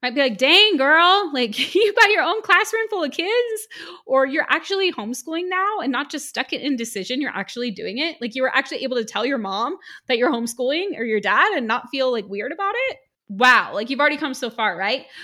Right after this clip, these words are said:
Own the fact that you're already here, you're in your classroom, or you're homeschooling your kids, and how much you've already learned to, just to get to this point where you're at. And then when you think about it, if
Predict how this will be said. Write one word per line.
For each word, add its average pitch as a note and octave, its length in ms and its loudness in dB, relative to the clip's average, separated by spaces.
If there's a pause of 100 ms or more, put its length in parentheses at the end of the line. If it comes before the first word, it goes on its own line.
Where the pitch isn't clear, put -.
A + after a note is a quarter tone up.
(220)
Own D4 160 -2
the G4 80 -4
fact D#4 240 -2
that C4 80 -6
you're - 200 -10
already A#3 300 -6
here, G#3 240 -6
you're F#3+ 160 -6
in A3 140 -8
your C#4 100 -8
classroom, F#3+ 420 -10
or F3+ 40 -12
you're F3+ 120 -10
homeschooling A#3+ 440 -10
your F#3+ 80 -8
kids, A3+ 340 -12
and A#3+ 140 -8
how E4 160 -4
much F4+ 180 -6
you've - 220 -10
already C#4+ 300 -4
learned B3+ 280 -6
to, G#3 140 -12
just C#4+ 400 -6
to A3+ 80 -10
get A#3 160 -8
to - 80 -20
this F#3 160 -12
point - 200 -16
where F3+ 120 -14
you're - 100 -20 (140)
at. F#3 160 -6 (320)
And A#3 160 -2
then B3+ 180 0
when D4 80 0
you A#3 80 -2
think G3+ 160 -10
about F#3+ 160 -4
it, - 100 -12
if G#3 120 -12